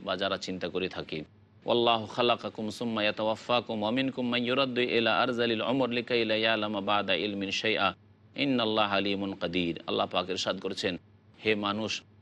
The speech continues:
তোমাদেরকে আল্লাহ পাক সৃষ্টি করেছেন, সুম্মা ইয়াতাওয়াফাকুম", তোমাদেরকে আল্লাহ পাক মৃত্যু দান করবেন, "ওয়া মিনকুম মান ইউরাদ্দু ইলা আরজালিল উমর", আর তোমাদের মধ্যে এমন অনেক লোকই রয়েছে যাদেরকে ফিরিয়ে দেওয়া হয়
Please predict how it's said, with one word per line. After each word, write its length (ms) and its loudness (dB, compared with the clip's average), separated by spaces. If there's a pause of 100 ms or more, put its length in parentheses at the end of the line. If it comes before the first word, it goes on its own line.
তোমাদেরকে 400 0
আল্লাহ 200 4
পাক 160 -4
সৃষ্টি 360 -2
করেছেন, 340 -2
সুম্মা 320 -4
ইয়াতাওয়াফাকুম", 680 -2
তোমাদেরকে 480 -2
আল্লাহ 240 0
পাক 160 -4
মৃত্যু 380 -2
দান 240 2
করবেন, 380 2 (420)
"ওয়া 120 -2
মিনকুম 480 2
মান 140 2
ইউরাদ্দু 520 2
ইলা 300 2
আরজালিল 540 0
উমর", 340 0 (160)
আর 200 -2
তোমাদের 380 -2
মধ্যে 460 -2
এমন 400 -2 (340)
অনেক 280 -2
লোকই 300 0
রয়েছে 500 2 (500)
যাদেরকে 480 2
ফিরিয়ে 460 4
দেওয়া 300 4
হয় 500 4